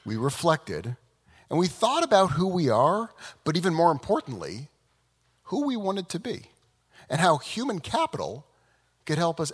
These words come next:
actualize that dream. Now, this is not dissimilar to what happens in this week's Parsha.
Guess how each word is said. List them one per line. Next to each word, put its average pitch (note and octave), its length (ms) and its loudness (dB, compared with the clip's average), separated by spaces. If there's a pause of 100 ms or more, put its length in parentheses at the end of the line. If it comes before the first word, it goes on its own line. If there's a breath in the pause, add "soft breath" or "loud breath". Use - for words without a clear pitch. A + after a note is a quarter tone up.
actualize C3 640 0
that B2+ 160 -4
dream. B2+ 420 -8 (320)
Now, - 60 -6
this E4+ 200 4
is F3+ 140 -2
not A#3 360 6
dissimilar C3 760 0 (360 soft breath)
to C3+ 60 -6
what C#3 120 0
happens D#3+ 480 -2
in C3 140 -6
this C3+ 200 -4
week's A#2 240 -10
Parsha. - 540 -8